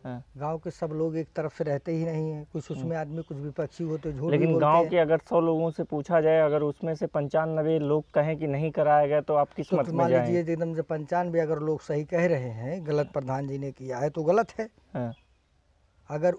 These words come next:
Speaker 2: उसमें से मेरे पंचानवे लोग कह दिए सही है, तो बिल्कुल
Speaker 1: अगर
Speaker 2: सही
Speaker 1: हम
Speaker 2: है।
Speaker 1: दस बारह बीस लोगों से हमने जब बात किया, तो यही बोले उन्होंने तो।
Speaker 2: दस बारह
Speaker 1: और
Speaker 2: लोग
Speaker 1: जो normally हैं गांव के, आपके विरोधी नहीं, उनको ना चुनाव लड़ना है, ना
Speaker 2: हम्म,
Speaker 1: कुछ भी।
Speaker 2: हम्म।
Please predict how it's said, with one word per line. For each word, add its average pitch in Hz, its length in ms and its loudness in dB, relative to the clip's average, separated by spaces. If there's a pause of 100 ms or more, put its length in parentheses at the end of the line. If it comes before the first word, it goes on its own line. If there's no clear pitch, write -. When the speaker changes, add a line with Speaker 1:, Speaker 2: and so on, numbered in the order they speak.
Speaker 2:
उसमें 170 340 0
से 208 320 2 (300)
मेरे 170 160 0
पंचानवे 175 600 -2
लोग 165 240 -2
कह 165 160 2
दिए 156 220 -4
सही 175 300 0
है, 170 60 2
तो 147 140 -10
बिल्कुल 139 220 -2
Speaker 1:
अगर 143 140 8
Speaker 2:
सही 180 100 4
Speaker 1:
हम - 60 4
Speaker 2:
है। - 60 2
Speaker 1:
दस 143 120 4
बारह 147 320 6
बीस 151 240 0 (100)
लोगों 147 260 -2
से 156 180 -2
हमने 147 240 -4
जब 143 160 -2 (160)
बात 139 220 0
किया, 147 160 -2
तो 135 160 -4
यही 131 200 0
बोले 135 240 -2
उन्होंने 127 380 -8
तो। - 160 -20 (380)
Speaker 2:
दस 131 100 -8
बारह 156 240 2
Speaker 1:
और 143 80 10
Speaker 2:
लोग 131 100 4
Speaker 1:
जो 196 280 12
normally 170 540 4
हैं 190 220 2
गांव 165 220 4
के, 170 140 -2
आपके 156 260 0
विरोधी 147 340 -2
नहीं, 170 180 -2
उनको 156 260 -6
ना 143 100 -2
चुनाव 143 320 0
लड़ना 156 460 -2
है, 147 200 -6
ना 139 60 -4
Speaker 2:
हम्म, 123 100 -6
Speaker 1:
कुछ 113 140 -10
भी। 113 160 -14
Speaker 2:
हम्म। 131 460 -6